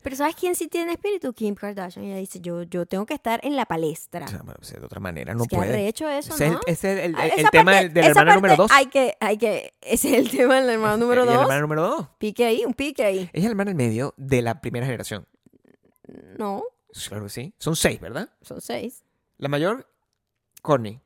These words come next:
Speaker 2: Des-, inmediatamente después de Kourtney es Kim y la otra es
Speaker 1: Me
Speaker 2: Khloe.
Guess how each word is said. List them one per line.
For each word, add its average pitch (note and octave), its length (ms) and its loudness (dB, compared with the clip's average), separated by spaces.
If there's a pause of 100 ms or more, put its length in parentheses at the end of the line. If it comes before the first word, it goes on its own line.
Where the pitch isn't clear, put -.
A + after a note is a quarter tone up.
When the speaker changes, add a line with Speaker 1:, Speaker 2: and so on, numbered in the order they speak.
(180)
Speaker 2:
Des-, C3+ 300 -10
inmediatamente D3 540 -4
después D3 180 -2
de E3 80 -2
Kourtney F#3+ 540 -2
es C#3+ 420 -6
Kim D3+ 380 -6 (280)
y C#3 420 -6 (100)
la C3 220 -4
otra C3+ 180 -4
es B2 100 -10
Speaker 1:
Me A3 60 -8
Speaker 2:
Khloe. D3 160 0